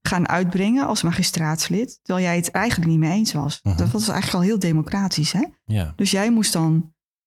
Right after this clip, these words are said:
Speaker 1: eh, zeggen van, nou, eh, ik ben voor of tegen, terwijl je persoonlijk misschien een andere, een
Speaker 2: Ja.
Speaker 1: andere mening had. Dat, dat zag, zag je in Elburg ook wel.
Speaker 2: Mhm.
Speaker 1: Hè, dat soms zo'n, ehm, magistraatslid zei, ja, maar ik, ik ben het hier niet mee eens. Maar ja, je moet toch de stadsstem uitbrengen.
Speaker 2: Ja.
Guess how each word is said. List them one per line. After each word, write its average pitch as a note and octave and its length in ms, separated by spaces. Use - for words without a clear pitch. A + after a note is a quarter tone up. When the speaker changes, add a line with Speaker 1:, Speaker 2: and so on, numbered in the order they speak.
Speaker 1:
eh, D#3 260
zeggen E3+ 300
van, E3 120
nou, E3 260
eh, - 300
ik - 180
ben E3 200
voor F#3+ 240
of D#3+ 160
tegen, G3 560
terwijl D#3+ 240
je D3 60
persoonlijk A#3 480
misschien D3+ 280
een D3+ 100
andere, F3 320
een - 160
Speaker 2:
Ja. A2 100
Speaker 1:
andere F#3+ 220
mening F#3+ 340
had. C#3 160
Dat, F#3+ 180
dat F3 160
zag, - 280
zag - 220
je F3 60
in D#3+ 100
Elburg E3+ 320
ook A3 180
wel. D#3 280
Speaker 2:
Mhm. F#2 260
Speaker 1:
Hè, G3 100
dat G#3 180
soms E3+ 280
zo'n, D#3 280
ehm, D#3 480
magistraatslid D#3+ 760
zei, C#3+ 160
ja, D#3 60
maar D#3+ 140
ik, - 240
ik - 320
ben E3+ 160
het D#3 100
hier D#3+ 120
niet D#3+ 140
mee D3+ 120
eens. E3 460
Maar - 120
ja, E3+ 320
je G3 120
moet F3+ 120
toch G#3 160
de - 80
stadsstem A3 500
uitbrengen. D#3+ 540
Speaker 2:
Ja. G#2 260